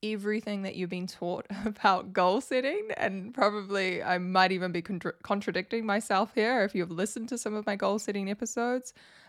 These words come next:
Um, I know in school, when you're taught how to set up a goal, it's like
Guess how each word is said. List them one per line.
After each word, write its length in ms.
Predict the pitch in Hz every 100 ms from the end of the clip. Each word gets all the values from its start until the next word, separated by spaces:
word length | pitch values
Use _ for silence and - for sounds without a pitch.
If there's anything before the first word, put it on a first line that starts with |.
| -
Um, 260 | 190 170 180
I 120 | - 214
know 360 | 220 208 208
in 240 | 202 220 214
school, 580 | - - 180 208 285
when 160 | 311 247
you're 100 | 202
taught 320 | 202 - 196
how 220 | 185 180
to 100 | 175
set 160 | 202 196
up 140 | 185
a 40 | 185
goal, 380 | 175 165 180 220
it's 240 | 202 -
like 220 | 175 175